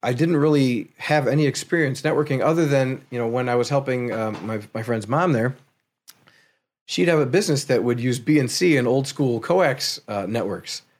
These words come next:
and I would help, I would help them get their network up and going. So that was my first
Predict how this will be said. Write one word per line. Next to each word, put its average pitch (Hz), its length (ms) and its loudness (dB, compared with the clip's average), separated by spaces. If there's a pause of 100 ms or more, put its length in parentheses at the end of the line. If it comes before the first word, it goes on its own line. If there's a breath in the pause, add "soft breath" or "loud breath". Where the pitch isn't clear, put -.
(100)
and 131 140 2
I 151 80 6
would 139 100 4
help, 139 300 0 (200)
I 123 60 -4
would 131 140 -2
help - 300 -4
them 113 260 -2
get 110 240 -2 (180)
their 104 300 -4 (120)
network 143 380 0
up 127 140 0
and 117 80 -2
going. 110 260 0
So 131 100 -6
that 156 80 4
was 180 120 2
my 160 80 2
first 147 420 0